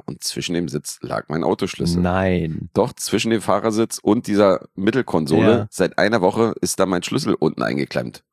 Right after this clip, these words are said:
Speaker 2: Wow.
Speaker 1: Und hab ihn gefunden.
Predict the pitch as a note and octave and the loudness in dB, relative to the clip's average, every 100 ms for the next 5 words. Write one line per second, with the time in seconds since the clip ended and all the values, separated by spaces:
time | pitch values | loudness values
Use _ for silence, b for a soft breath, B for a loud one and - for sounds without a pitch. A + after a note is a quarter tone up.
0 | _ _ _ - G2 F2+ D#2 D2+ - _ | _ _ _ -2 2 4 2 -2 -8 _
1 | _ D#2+ D#2 - - _ _ _ _ _ | _ -2 -2 -6 -20 _ _ _ _ _
2 | - F2 G#2+ G2 C3+ C3+ - | -4 0 2 2 2 0 -2